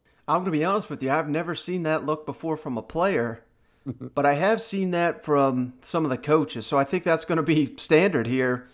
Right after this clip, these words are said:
Speaker 1: when we get to
Speaker 2: Unbelievable.
Speaker 1: a lot, lot of videos and stuff, because, you know, the coaches have gotta be, you know, they're not always gonna be yelling and screaming, but the, you know, they have to have a commanding voice. There's, you know, a hundred kids on the field, and,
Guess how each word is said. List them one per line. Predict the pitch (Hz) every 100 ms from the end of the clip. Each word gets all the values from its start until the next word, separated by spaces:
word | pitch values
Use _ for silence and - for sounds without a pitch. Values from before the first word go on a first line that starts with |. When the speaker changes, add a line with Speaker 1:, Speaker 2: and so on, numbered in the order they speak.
| _ _
Speaker 1:
when | - 135
we | 135
get | 143 151 151
to | 151 139 135 131 - _ _
Speaker 2:
Unbelievable. | 117 113 95 101 101
Speaker 1:
a |
lot, | 131 151 151 131
lot | 147
of | 123
videos | 127 151 160 160 151
and | 156
stuff, | - 160
because, | 151 151 151 135 - - _
you | -
know, | 147
the | 135
coaches | 127 180 214 226 139 127 123 - -
have | 139
gotta | 127 151 156
be, | 139 131 131 - _ -
you |
know, | 160
they're | 135 156
not | 175
always | 151 175 131
gonna | 139
be | 127
yelling | 117 127 123 123
and | 117
screaming, | - 139 135 135
but | 127
the, | 131 127 - - _
you | 143
know, |
they | 131
have | 131 151
to | 147
have | 147
a |
commanding | - 127 139 160 151 120
voice. | 135 156 151
There's, | 131 113 - - -
you | 127
know, |
a | 120
hundred | 156 151 117
kids | 170 147
on | 147
the | 143
field, | 143 147 160 156
and, | 117